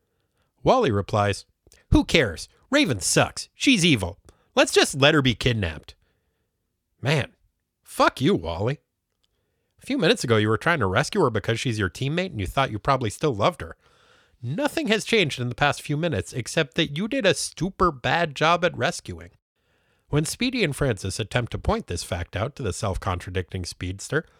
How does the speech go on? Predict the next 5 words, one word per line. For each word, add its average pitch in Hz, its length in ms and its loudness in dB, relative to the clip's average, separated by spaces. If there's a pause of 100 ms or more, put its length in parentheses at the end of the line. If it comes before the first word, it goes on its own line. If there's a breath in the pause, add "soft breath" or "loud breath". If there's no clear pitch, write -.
he 202 160 -8
gets 302 180 -6
downright 147 400 0
abusive. 110 560 -6 (960)
Wow. 104 460 0